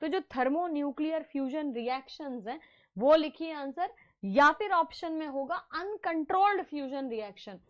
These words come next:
अब अनकंट्रोल्ड वर्ड तीनों में कहीं है ही नहीं, तो आपको थर्मो, अ, जो न्यूक्लियर रिएक्शन है उससे काम थोड़ा चलाना पड़ेगा।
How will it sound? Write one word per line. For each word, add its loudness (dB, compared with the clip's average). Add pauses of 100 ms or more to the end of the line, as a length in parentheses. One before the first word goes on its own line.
(300)
अब 6
अनकंट्रोल्ड 4
वर्ड 6
तीनों -2
में -4
कहीं -6
है 0
ही -2
नहीं, -6
तो -8
आपको -2
थर्मो, -4
अ, 2
जो -6
न्यूक्लियर -4
रिएक्शन -6
है -10 (340)
उससे -4 (220)
काम -2
थोड़ा -6
चलाना -4
पड़ेगा। -8